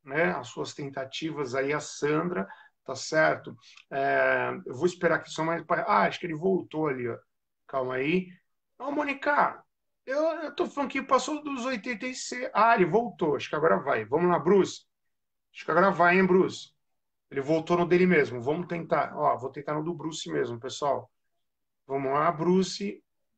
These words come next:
Vamos lá. Tá louco. Não, não, gente, tá bom.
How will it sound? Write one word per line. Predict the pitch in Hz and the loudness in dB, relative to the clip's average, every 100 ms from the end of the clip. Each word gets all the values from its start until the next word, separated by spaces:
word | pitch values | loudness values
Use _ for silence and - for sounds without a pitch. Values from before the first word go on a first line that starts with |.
| _ _ _ _ _ _ _ _ _ | _ _ _ _ _ _ _ _ _
Vamos | 127 120 120 | -10 -6 -2
lá. | 131 147 160 170 - _ - | -2 0 -2 -6 -10 _ -4
Tá | 156 | -2
louco. | 151 160 190 | 0 0 0
Não, | 202 247 | -2 -4
não, | 240 262 277 277 202 - | 2 4 4 0 -4 -10
gente, | 180 285 254 - | -2 2 2 2
tá | 254 | 0
bom. | 202 190 233 247 240 180 | 4 4 4 2 0 0